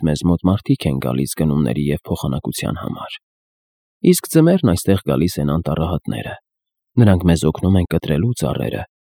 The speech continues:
և արմատախիլ անելու մացառուտները»։ Աշխատանքի դիմաց նրանք վերցնում են կտրած ծառեր,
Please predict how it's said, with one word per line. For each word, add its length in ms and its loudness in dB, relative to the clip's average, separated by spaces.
և 200 4
արմատախիլ 760 0
անելու 420 2
մացառուտները»։ 800 -6
Աշխատանքի 580 2
դիմաց 380 2
նրանք 280 -2
վերցնում 460 0
են 120 0
կտրած 420 -2
ծառեր, 460 -6